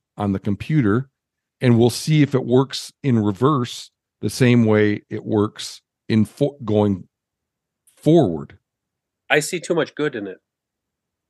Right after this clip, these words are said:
Speaker 2: I see too much good in, yes, are there idiots out there who are doing stupid things, doing illegal things, getting
Speaker 1: Just for the
Speaker 2: busted,
Speaker 1: record,
Speaker 2: getting
Speaker 1: that's not my, my concern is not the antis.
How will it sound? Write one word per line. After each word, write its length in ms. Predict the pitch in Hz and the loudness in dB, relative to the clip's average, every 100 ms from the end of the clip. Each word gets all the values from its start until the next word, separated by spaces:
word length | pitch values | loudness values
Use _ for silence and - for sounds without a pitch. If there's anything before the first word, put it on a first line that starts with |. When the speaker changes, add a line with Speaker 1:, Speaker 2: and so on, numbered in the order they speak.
| _ _ _ _ _ - | _ _ _ _ _ -4
Speaker 2:
I 60 | 139 | -2
see 180 | - 175 | -2 -6
too 160 | 208 | 0
much 240 | 185 - - | 0 0 -2
good 260 | 160 156 | 0 0
in, 360 | 151 139 131 123 _ _ _ _ _ _ | -2 -4 -4 -6 _ _ _ _ _ _
yes, 340 | 165 160 127 - | 2 2 2 0
are 160 | 156 | 2
there 200 | 165 190 | 4 2
idiots 500 | 160 170 180 180 - - | 2 0 0 -2 -6 -2
out 260 | 160 160 | -2 -2
there 320 | 170 170 165 - _ _ _ _ _ _ _ _ | -2 -2 -4 -8 _ _ _ _ _ _ _ _
who 180 | 156 151 | -6 -4
are 560 | 143 139 135 135 127 - _ _ _ _ _ _ _ _ _ _ _ _ _ - | -2 -2 2 2 0 -4 _ _ _ _ _ _ _ _ _ _ _ _ _ -2
doing 240 | 175 180 | 0 0
stupid 480 | - - 175 175 151 | -2 -4 -4 -6 -4
things, 520 | 156 147 143 143 - 143 | 0 0 -2 -6 -12 -2
doing 260 | 165 170 | 2 2
illegal 480 | 151 127 151 160 160 | 0 0 -2 0 -4
things, 480 | - 131 131 127 117 | -6 -8 -8 -10 -6
getting 280 | - 185 151 | -2 -2 0
Speaker 1:
Just 80 | |
for 200 | 135 165 | 2 4
the 60 | 165 | 4
Speaker 2:
busted, 80 | 147 | 4
Speaker 1:
record, 200 | 160 151 | 2 2
Speaker 2:
getting 120 | 139 | 2
Speaker 1:
that's 200 | 143 139 | 2 0
not 140 | 147 135 | -4 -4
my, 180 | 131 - | -4 -4
my 240 | 131 139 | -2 0
concern 400 | 135 143 147 123 | 0 -4 -4 -6
is 120 | 110 | -6
not 220 | 113 113 - | -6 -8 -8
the 120 | 104 | -10
antis. 760 | 110 101 - 82 73 - - | -6 -6 -8 -12 -14 -16 -20